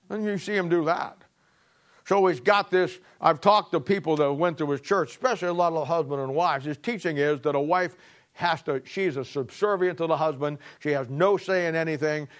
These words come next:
And whatever the husband says, that's what she does. She has no say in the family. She has no say in anything. And she has to be a doormat. And that's what they teach. And the women all wear dresses down to their ankles and long hair down to their rear end. And, uh,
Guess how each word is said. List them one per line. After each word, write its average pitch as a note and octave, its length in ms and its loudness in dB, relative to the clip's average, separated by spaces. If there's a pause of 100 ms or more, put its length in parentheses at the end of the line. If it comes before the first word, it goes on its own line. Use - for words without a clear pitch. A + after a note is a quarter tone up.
(100)
And C3 160 -6
whatever F#3 320 4
the G3 120 2
husband E3+ 380 0
says, E3+ 440 0
that's E3 260 0
what E3 140 -2
she E3 180 -2
does. D#3 400 2 (220)
She F3 160 2
has B2+ 220 -6
no E3+ 340 2
say G3 280 0
in F3 80 -2
the D#3+ 80 -2
family. E3+ 420 0
She C#3 120 -8
has A2+ 180 -6
no F3+ 260 2
say F3+ 280 -2
in E3 80 -4
anything. E3 560 -2 (240)
And D3 320 -2
she F3+ 160 2
has D#3+ 280 0
to D#3 100 -4
be D3 180 0
a C3 40 0
doormat. A#2+ 720 -2
And D#3 140 -4
that's F#3 240 -2
what F#3 180 -2
they E3+ 160 -2
teach. - 480 -8 (920)
And F#3 100 0
the F3+ 80 2
women F3+ 260 2
all E3+ 200 2
wear E3 160 2
dresses D3+ 420 -2
down D#3 280 0
to D3+ 60 2
their D3 160 2
ankles D#3 380 -4
and A#2+ 100 -8
long C#3+ 240 -2
hair D3+ 220 0
down D3 240 -2
to C#3 80 -2
their C3 220 -2
rear C#3+ 240 0
end. D#3 300 -2
And, C3+ 220 -6
uh, C3 180 0